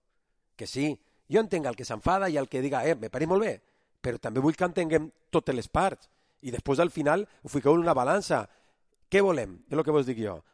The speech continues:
Volem un equip de Champions, volem estar entre els millors, volem tindre un Tiveros, a Chukwueze, volem tindre a Gerard Moreno ací, volem totes aquestes coses, volem que vagin a la selecció i fem-vos el xulo.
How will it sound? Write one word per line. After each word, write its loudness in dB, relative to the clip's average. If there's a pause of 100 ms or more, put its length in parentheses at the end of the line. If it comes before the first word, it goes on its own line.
Volem 4
un 0
equip -2
de 2
Champions, 0 (160)
volem 2
estar 0
entre -2
els -8
millors, 2 (160)
volem 4
tindre 0
un 0
Tiveros, 2
a 0
Chukwueze, 0 (260)
volem 2
tindre -2
a -2
Gerard 0
Moreno 2
ací, 0 (500)
volem 4
totes 0
aquestes -4
coses, 2
volem 4
que 2
vagin 2
a 2
la 0
selecció 0
i 0
fem-vos 2
el 2
xulo. 6